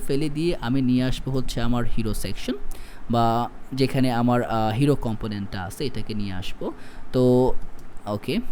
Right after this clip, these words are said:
এটা আমাকে পপআপ দিচ্ছে না, তো আমি এখান থেকে বলে দিব import hero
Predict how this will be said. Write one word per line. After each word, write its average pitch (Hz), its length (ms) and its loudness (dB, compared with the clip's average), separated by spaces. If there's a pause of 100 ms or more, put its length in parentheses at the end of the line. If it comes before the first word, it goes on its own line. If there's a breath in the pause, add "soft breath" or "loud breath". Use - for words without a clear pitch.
(120)
এটা 101 220 -4
আমাকে 110 600 -2 (760)
পপআপ 208 340 2
দিচ্ছে - 360 0
না, 98 220 -2 (220)
তো 95 100 -2
আমি 104 240 2
এখান 110 260 -4
থেকে 113 360 -6
বলে 143 180 0
দিব 101 320 0 (1500)
import 120 760 -4
hero 190 280 -2